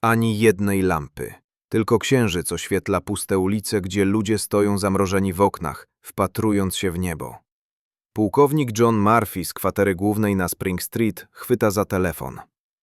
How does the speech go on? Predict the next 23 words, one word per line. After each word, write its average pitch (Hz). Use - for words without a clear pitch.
„Wszystkie 135
baterie, 104
przygotujcie 139
się 143
do 131
otwarcia 127
ognia. 98
To 120
nie 127
są 123
ćwiczenia”. 104
Powtarzam, 87
to 104
nie 107
są 101
ćwiczenia. 95
Trzydzieści 135
siedem 120
baterii 101
przeciwlotniczych 104
w -
całym 104
mieście. 90